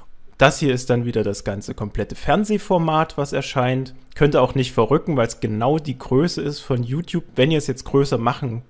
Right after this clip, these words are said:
würdet, könntet ihr es auch verrücken, zeige ich euch auch gleich nochmal.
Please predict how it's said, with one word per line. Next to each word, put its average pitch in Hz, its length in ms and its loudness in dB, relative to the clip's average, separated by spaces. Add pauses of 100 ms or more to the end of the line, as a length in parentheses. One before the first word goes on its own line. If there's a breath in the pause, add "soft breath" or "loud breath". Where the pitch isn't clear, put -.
(180)
würdet, 170 520 0 (380 loud breath)
könntet 170 280 2
ihr 139 60 0
es - 80 -2
auch 123 120 0
verrücken, 175 520 -4
zeige 120 260 -4
ich - 140 -8
euch 107 160 -6
auch - 260 -8
gleich 117 400 -10
nochmal. 170 460 -4